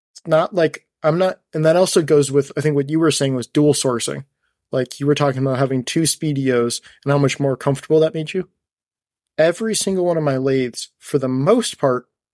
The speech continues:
overlaps on a large portion of their work envelope.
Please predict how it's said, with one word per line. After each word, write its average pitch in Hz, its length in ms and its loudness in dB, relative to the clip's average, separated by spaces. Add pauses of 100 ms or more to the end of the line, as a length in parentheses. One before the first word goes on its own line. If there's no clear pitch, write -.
(240)
overlaps 139 760 2
on 139 100 -2
a 127 100 -2
large 127 400 -2
portion 127 380 -4
of 117 60 -8
their 120 120 -6
work 117 220 -10
envelope. - 500 -14